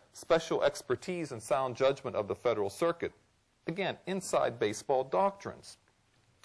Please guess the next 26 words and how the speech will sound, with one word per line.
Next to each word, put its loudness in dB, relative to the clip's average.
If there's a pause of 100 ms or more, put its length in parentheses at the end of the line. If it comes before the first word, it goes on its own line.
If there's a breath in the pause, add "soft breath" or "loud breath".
And -8
to -4
answer 0
this 0
question, 4
I 4
would -4
suggest 0 (360 soft breath)
that -2
the 0
appellate 0
court, 0
the -8
Federal 0
Circuit's -6
decision, -10 (520 soft breath)
disrupted -2
patent 0
law's 0 (160)
balance, -4 (140)
the -8
balance -4
we've -6
been -12
talking -8
about -10